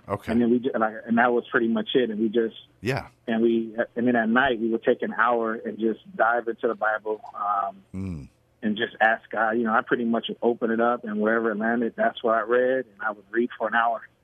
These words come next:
Speaker 1: Yeah.
Speaker 2: So we prayed, fasted in the morning, and at night before we went to sleep, we wanted to go to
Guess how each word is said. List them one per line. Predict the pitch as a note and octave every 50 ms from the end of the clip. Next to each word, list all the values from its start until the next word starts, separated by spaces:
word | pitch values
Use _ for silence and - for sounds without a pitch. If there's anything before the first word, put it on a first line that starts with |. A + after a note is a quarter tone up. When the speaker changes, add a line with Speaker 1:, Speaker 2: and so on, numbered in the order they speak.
| _ _ _
Speaker 1:
Yeah. | - F2 F#2
Speaker 2:
So | G2+ G#2+
we | A2+
prayed, | A2 - - C3+ C3 C#3 D3 C#3+ -
fasted | - B2+ B2+ B2+ - - A#2+
in | A#2+ A#2
the | A2+
morning, | A2+ A2+ A#2+ B2 B2 A#2 A2+
and | A2 G#2+ G#2+
at | G#2 G#2
night | G#2 A2+ B2 B2+ A#2+ A#2 - -
before | - G#2+ _ - C3+ A#2
we | A2+ G#2+ G#2
went | A2+ D#3 E3+ -
to | B2+ - - -
sleep, | G#2 G#2+ G#2+ G#2 G#2 - _ _ _ _ _ _ _ _ _ -
we | A2 G#2+
wanted | G#2+ G#2+ G#2+ G#2+ G#2
to | G2
go | G2+ G#2+ G#2
to | G#2